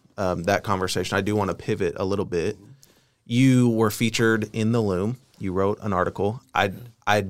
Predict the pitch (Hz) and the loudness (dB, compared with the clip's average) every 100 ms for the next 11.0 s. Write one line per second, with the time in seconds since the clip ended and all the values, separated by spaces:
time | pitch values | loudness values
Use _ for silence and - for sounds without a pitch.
0 | 95 - 117 110 - 131 110 113 113 110 | -10 -16 0 2 2 2 2 4 6 6
1 | 92 113 113 90 87 - 113 104 117 127 | 4 0 2 2 0 2 4 4 4 0
2 | 120 107 123 107 - 107 101 107 98 92 | 0 2 0 0 0 0 0 0 0 0
3 | - 98 - - 113 110 113 110 110 101 | 0 -8 -10 -12 -8 -4 -2 -4 -4 -8
4 | 85 - - 92 117 113 110 117 123 127 | -10 -12 -6 -4 -4 -6 -4 -4 -2 -2
5 | - 104 98 87 - - _ - 101 98 | -6 -8 -8 -8 -12 -20 _ -6 -4 -2
6 | 101 92 87 98 - - 107 95 107 123 | -2 -2 0 0 0 0 0 0 -2 -2
7 | 139 - 113 135 139 110 107 98 87 107 | -2 -6 -6 -4 -2 -2 -2 -2 -2 0
8 | 107 120 123 135 117 - 110 95 104 104 | 2 0 0 -2 -2 -2 -4 -4 -2 0
9 | 101 95 - - _ _ _ 95 - 107 | -2 -4 -12 -20 _ _ _ -10 0 2
10 | 113 113 113 107 113 107 110 110 113 | 2 2 0 0 -2 -2 -2 0 -2